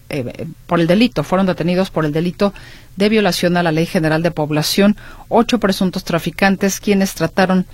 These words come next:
de impedir el operativo policíaco. Antes de ir a la,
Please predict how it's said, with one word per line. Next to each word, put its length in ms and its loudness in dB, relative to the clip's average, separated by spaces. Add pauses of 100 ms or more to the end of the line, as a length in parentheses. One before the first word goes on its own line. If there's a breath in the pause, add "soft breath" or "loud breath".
(260 soft breath)
de 200 0
impedir 500 2 (480 soft breath)
el 160 2
operativo 680 -2 (260)
policíaco. 680 -4 (720 loud breath)
Antes 360 4
de 100 6
ir 160 4
a 80 6
la, 680 2